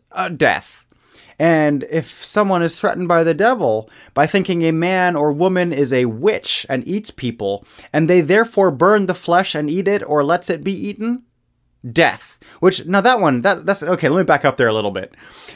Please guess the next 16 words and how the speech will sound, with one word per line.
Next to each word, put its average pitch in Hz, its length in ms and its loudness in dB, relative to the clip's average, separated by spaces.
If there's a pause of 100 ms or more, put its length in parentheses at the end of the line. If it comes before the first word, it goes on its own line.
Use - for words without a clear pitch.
(100)
Um, 139 580 4 (420)
so - 180 -2
yeah, 160 280 2
so 175 120 -4
if - 80 -2
someone, 226 460 0 (100)
so 160 360 2
basically 175 560 0
they 147 80 0
said 135 160 -2
this, 160 180 -2
it's 143 240 0
superstition 165 1040 -4 (280)
to 151 100 -2
believe 135 720 4
that 113 600 -2